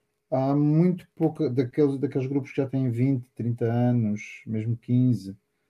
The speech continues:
eh, de existência ou de carreira, hum, ultimamente há muito pouca coisa que eu tenha, tenha dado atenção, e mesmo grupos de quem gosto muito, por exemplo, os Blur,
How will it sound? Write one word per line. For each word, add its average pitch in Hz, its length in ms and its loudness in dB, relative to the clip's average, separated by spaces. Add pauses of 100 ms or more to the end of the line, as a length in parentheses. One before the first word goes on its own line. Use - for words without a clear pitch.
(260)
eh, 107 1160 0
de 110 320 -10
existência 123 580 -2
ou 110 60 -2
de - 60 -16
carreira, 110 600 2 (1300)
hum, 135 540 -2 (680)
ultimamente 143 920 2
há 160 80 8
muito 160 240 4
pouca 160 260 0
coisa 165 280 2
que 165 120 -4
eu 160 80 -2
tenha, 165 580 -2
tenha 165 220 -2
dado 165 240 4
atenção, 165 480 -2
e 117 40 2
mesmo 131 280 2
grupos 139 240 -2
de - 80 -20
quem 156 160 -2
gosto 156 260 0
muito, 131 140 -6
por 120 80 -8
exemplo, 123 280 0
os 110 60 0
Blur, 117 420 2